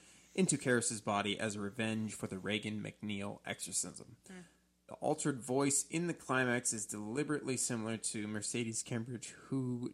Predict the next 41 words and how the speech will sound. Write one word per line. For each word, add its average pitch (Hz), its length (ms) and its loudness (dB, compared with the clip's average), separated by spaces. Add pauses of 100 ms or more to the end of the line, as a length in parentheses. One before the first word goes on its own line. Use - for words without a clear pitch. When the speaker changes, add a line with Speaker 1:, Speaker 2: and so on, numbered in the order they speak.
(160)
Speaker 1:
did 135 380 2
the 120 140 2
uncredited 117 640 0
voice 110 360 0
of 117 160 -8
the 120 60 0
demon 107 340 0
in 107 200 -2
The 101 140 -2
Exorcist. - 640 -8 (500)
And 107 160 -2
the 104 100 0
role 147 640 2
is 120 340 2
essayed 113 720 2
in 110 600 -2 (1900)
The 110 160 0
Exorcist 107 520 -2
Three 135 240 0
by 98 380 4 (180)
Colleen 131 500 2
Dewhurst, 127 760 -2 (300)
who, 120 420 -4 (2000)
I 139 60 4
don't 139 140 6
know 123 120 2
if 110 140 -6
you 175 160 -2
remember 120 440 0
Anne 117 200 2
of 104 100 -8
Green 117 240 -4
Gables. 113 420 -2
Did 135 140 -6
you - 60 -14
watch - 240 -8
Anne 190 100 -6
of 175 100 -10
Green 165 220 -6
Gables? 165 320 -6
Speaker 2:
Oh, 440 240 -8